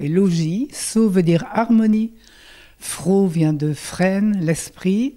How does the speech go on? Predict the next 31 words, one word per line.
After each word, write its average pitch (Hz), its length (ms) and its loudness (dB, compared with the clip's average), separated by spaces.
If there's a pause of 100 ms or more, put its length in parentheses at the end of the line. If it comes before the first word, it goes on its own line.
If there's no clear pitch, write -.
(320)
la 180 120 0
conscience, 185 720 -2
et 170 80 2
logie, 170 420 0
l'étude. 151 540 -6 (760)
Alors - 140 -12
c'est - 160 -2
simple, 196 420 0
c'est 202 440 -2 (240)
l'étude 190 540 0
de 165 100 -2
la 165 140 -4
conscience 208 580 -4
en 190 100 -2
harmonie, 147 540 -4
la 156 100 -6
conscience 165 520 -8
humaine. 151 460 -6 (360)
Pour 202 160 2
nous, 269 420 4
en 214 80 -4
tant 190 180 0
que 180 200 0
sophrologues, 202 760 0
et 180 220 4
de 165 180 -2
conquérir 180 560 -2
l'harmonie 175 480 2
de 160 60 -2
la 170 100 -2
conscience, 185 680 -6